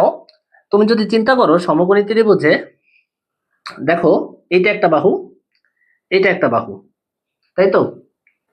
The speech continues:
তো দুই বাহুর অন্তর্গত কোণ না থেকে যদি এই কোণটাই তুমি জানো যে এটা নব্বই ডিগ্রি কোণ, যে সমকোণী ত্রিভুজে তুমি দুইটা বাহু জানো, আর অন্তর্গত কোণ না, না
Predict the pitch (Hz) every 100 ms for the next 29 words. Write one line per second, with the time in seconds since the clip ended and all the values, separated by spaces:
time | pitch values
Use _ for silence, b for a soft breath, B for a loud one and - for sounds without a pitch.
0 | _ _ _ _ _ _ _ _ - -
1 | - 202 147 196 240 220 208 226 - 185
2 | 220 233 247 247 247 233 226 226 214 196
3 | - 214 156 254 - _ 127 160 180 190
4 | 208 233 247 247 254 226 190 151 139 143
5 | 170 165 160 160 151 180 190 180 135 139
6 | 190 359 _ _ _ _ _ _ - 135
7 | 151 151 170 196 214 214 208 202 202 190
8 | 185 160 165 180 175 180 151 175 147 -
9 | - _ _ _ b b 143 151 - 202
10 | 226 240 240 233 226 214 202 180 180 180
11 | 180 151 165